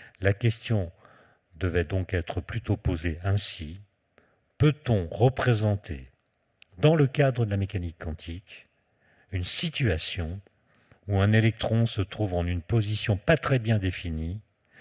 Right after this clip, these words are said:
et une vitesse, elle aussi, pas très bien définie ? Et peut-on rendre ces imprécisions suffisamment faibles pour qu'il n'y ait pas de contradiction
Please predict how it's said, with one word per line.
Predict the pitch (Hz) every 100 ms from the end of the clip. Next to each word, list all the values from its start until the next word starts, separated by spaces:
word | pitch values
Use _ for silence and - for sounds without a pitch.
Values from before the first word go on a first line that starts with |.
| - - - - _
et | 107
une | 117
vitesse, | 120 120 - 123 127 - - _ -
elle | 156 139
aussi, | 117 - 107 104 117 - -
pas | 117
très | - 98
bien | 87 87
définie ? | 80 - 78 58 - _ _ _ _ _ _ _ _ _ - - - -
Et | 113
peut-on | - 151 147
rendre | 123 127 101
ces | 95 107 113
imprécisions | 147 - 117 - 101 90 78 67 _ _
suffisamment | - - 180 170 123 113 90
faibles | - - 98 127 139 151 - - - - - _
pour | - 104
qu'il | - 107
n'y | 92
ait | 101
pas | - 127
de | 101
contradiction | 92 - 123 - 104 98 - - 104 113